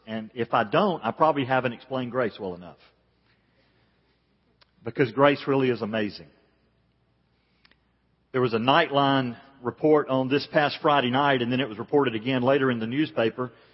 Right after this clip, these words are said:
uh, on Saturday. But there was a group of atheists that had a de-, de-baptizing service.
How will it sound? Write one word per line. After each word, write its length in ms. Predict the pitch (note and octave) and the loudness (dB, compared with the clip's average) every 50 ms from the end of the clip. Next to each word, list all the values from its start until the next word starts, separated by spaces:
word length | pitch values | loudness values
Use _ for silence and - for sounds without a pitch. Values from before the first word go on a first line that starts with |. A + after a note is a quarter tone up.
| _ _ _ | _ _ _
uh, 120 | - G#2+ A2+ | -8 -6 -6
on 200 | - A2 A2 G#2+ | -6 -8 -10 -10
Saturday. 720 | - - E3 D3+ E3+ D#3+ C#3+ A#2+ A2+ A2 A2 A2+ A#2 A2+ - - - - - _ | -6 -4 0 0 2 2 2 4 4 6 6 4 2 0 -6 -16 -20 -20 -20 _
But 80 | - B2+ | 0 2
there 100 | B2+ B2+ | 2 2
was 80 | A#2+ | 2
a 60 | A2+ A#2+ | 2 4
group 220 | C#3+ F3+ F#3+ D3+ | 4 4 4 4
of 100 | C#3 A#2+ | 0 -2
atheists 680 | A#2+ D#3+ F3 G3+ - - C#3+ A#2 G2 - - - - - - _ _ _ _ _ _ _ _ _ _ _ _ _ _ _ _ _ _ _ _ _ _ _ | 2 4 4 4 4 0 -2 -2 -2 -2 -6 -10 -18 -20 -20 _ _ _ _ _ _ _ _ _ _ _ _ _ _ _ _ _ _ _ _ _ _ _
that 80 | C3+ C3 | -4 0
had 180 | B2 E3+ E3+ D3 | 2 4 4 4
a 160 | C3+ A#2 G#2+ | 2 0 2
de-, 300 | D#3+ G3 G#3+ G#3 F#3 D3 - - - - | 2 2 4 2 0 -2 -8 -16 -8 -2
de-baptizing 1080 | - G3 G#3 G3+ D3+ B2 F3 E3+ F3+ F#3+ E3+ C3+ - D3+ C#3+ C3 B2+ A2+ - G#2+ G2+ F#2+ | 0 0 0 0 0 4 4 6 6 6 4 2 0 0 2 2 2 2 -2 -6 -10 -10
service. 580 | - - C3+ A#2 F#2+ - E2+ - - - - | -6 -2 -2 -2 -2 -2 -8 -14 -18 -18 -20